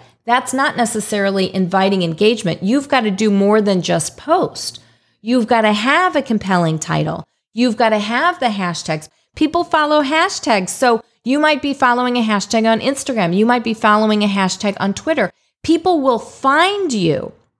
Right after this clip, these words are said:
because they are following your hashtag. You will be discovered because they are following your hashtag. Also, by using hashtags, whether you're on LinkedIn or wherever you are, use hashtags wherever you are. It never, never, never hurts. Never.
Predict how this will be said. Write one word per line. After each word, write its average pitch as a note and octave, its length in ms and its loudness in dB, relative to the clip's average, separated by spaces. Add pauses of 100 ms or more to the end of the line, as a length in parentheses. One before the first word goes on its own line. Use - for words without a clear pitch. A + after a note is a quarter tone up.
because A#3 1000 0 (120)
they A#3+ 120 4
are A3 120 4
following A#3+ 580 2
your G#3 160 2
hashtag. B3 680 -2
You C4 120 -4
will E4 120 -2
be D#4+ 140 0
discovered E4 760 0
because D#4+ 540 -2
they C#4+ 140 2
are C#4 120 0
following A#3+ 400 0
your A3+ 140 0
hashtag. B3+ 540 -2 (380)
Also, D#4 680 0 (320)
by B3 140 2
using D#4 600 2
hashtags, G3 640 -2
whether G3 260 2
you're F#3 160 0
on E3+ 160 -2
LinkedIn C4 440 0
or B3+ 100 2
wherever A#3 640 0
you C#4+ 240 2
are, A3 180 2
use G3 320 -2
hashtags D#4+ 460 -4
wherever B3 420 0
you C#4 200 2
are. G3+ 180 2
It - 100 -8
never, G#3+ 480 0
never, G3+ 320 0
never F#3 300 -2
hurts. F3 400 -4
Never. F3+ 480 0